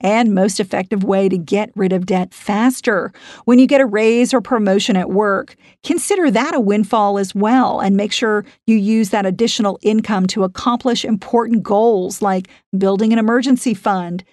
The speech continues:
saving for retirement, or paying down debt. I recommend attacking your highest interest debt first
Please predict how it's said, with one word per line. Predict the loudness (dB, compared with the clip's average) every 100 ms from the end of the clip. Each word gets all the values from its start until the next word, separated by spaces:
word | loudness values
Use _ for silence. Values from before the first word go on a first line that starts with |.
| _
saving | -12 -4 0 2 0 0
for | 0
retirement, | 0 -2 -6 -4 -2 0 -2 -2
or | -4
paying | -4 -4 0 2
down | 2 0 0
debt. | -2 -2 -6 -14 _ _ _ _ _ -20 _
I | 0 0 4
recommend | 2 2 0 2 2 2 0
attacking | -4 -4 -4 -4 0 2 2 0 _ -4
your | -2 -2
highest | -4 -4 0 2 2 0 -4
interest | -2 0 -2 -2 -2
debt | -2 -2
first | -6 -2 -2 -2 -8 -12